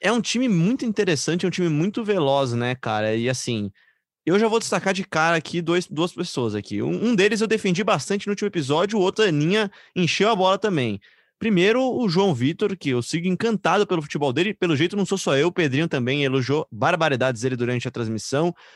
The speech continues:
jogando de lateral direito, jogando bem de lateral direito, e o outro é o Raul Gustavo, que tem a calma de um veterano, né, cara? Parece que ele tá jogando no Corinthians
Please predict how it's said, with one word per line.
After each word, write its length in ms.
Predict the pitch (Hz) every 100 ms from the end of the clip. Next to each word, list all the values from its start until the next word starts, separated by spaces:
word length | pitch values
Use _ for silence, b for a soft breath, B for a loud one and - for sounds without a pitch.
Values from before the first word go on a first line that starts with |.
| B
jogando 400 | 123 120 151 143
de 80 | 131
lateral 500 | 135 156 143 127 147
direito, 520 | 123 113 139 165 160
jogando 280 | 127 131 160
bem 280 | 101 139 180
de 80 |
lateral 280 | 156 - 127
direito, 440 | 113 113 156 196 247 b b b
e 60 | 247
o 40 |
outro 220 | 165 185
é 40 | 185
o 20 |
Raul 160 | 165 175
Gustavo, 380 | 135 156 180
que 80 | 208
tem 160 | - 226
a 80 | 175 -
calma 320 | 175 208 214
de 120 | 196
um 100 | 214
veterano, 580 | 180 214 269 214 202 143
né, 140 | 135
cara? 240 | 139 110 107
Parece 260 | 120 143
que 60 | -
ele 80 | 185
tá 160 | 185
jogando 300 | 170 151 175
no 100 | 180
Corinthians 480 | 170 135 170 214 -